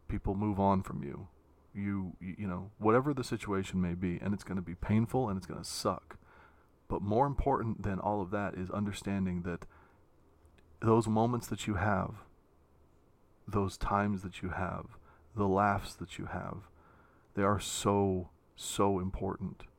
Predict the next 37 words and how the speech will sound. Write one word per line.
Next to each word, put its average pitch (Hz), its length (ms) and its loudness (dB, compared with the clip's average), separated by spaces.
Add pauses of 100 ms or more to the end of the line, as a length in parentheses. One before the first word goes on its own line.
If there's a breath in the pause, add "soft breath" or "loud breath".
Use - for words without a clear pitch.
(180)
because 104 380 -2
each 127 240 -4
one 139 120 -2
of 120 100 -4
them 101 180 0
is 92 80 -4
a 92 60 -2
memory 95 520 -2 (520 soft breath)
that - 120 -4
you 104 180 -4
will 98 300 -4
take - 320 -4
with 107 240 -2
you 87 260 -4
into 113 600 2 (360)
twenty 87 220 -2
twenty-five. - 500 -8 (1000 soft breath)
This - 260 2
year 117 460 4 (360)
should 95 220 -8
be 98 120 2
about 92 420 2 (840 soft breath)
building 120 540 4 (500)
and 92 160 0
growing 104 560 4 (400 soft breath)
and 104 120 -6
becoming 98 580 2 (1080 soft breath)
the 104 160 2
best 110 400 2
version 104 460 2
of 92 160 -2
you 98 220 -2
that - 200 -6
you - 120 -10
possibly 107 520 0
can 101 220 0
be 90 460 -2